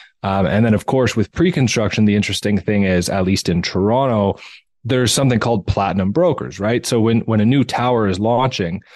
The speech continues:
let's say it's a really attractive one, like, let's say it's in Hamilton and starting in the three, four hundred thousand dollar range. So, you know, there's going to be more buyers than there actually is units.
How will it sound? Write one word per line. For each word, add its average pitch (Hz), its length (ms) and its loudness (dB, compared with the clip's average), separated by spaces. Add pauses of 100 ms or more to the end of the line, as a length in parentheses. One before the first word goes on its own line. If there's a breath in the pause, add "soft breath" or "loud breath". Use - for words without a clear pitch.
(160 loud breath)
let's 113 240 0
say 113 180 0
it's 101 140 -2
a 101 60 2
really 104 260 2
attractive 110 580 -2
one, 90 220 2
like, 92 160 2
let's 95 220 -2
say 95 120 0
it's 87 140 -2
in 92 100 -2
Hamilton 98 640 0
and 98 140 2
starting 92 420 0
in 92 100 4
the 90 80 0
three, 95 320 0
four 98 240 0
hundred 90 260 0
thousand 95 300 2
dollar 92 240 2
range. 92 320 2
So, 95 80 0
you 95 100 2
know, 104 160 2
there's 104 160 2
going 98 260 0
to 95 80 -2
be 95 140 0
more 95 320 4
buyers 101 600 -2
than 95 120 0
there 90 160 -2
actually - 420 -2
is 87 220 -4
units. 120 600 0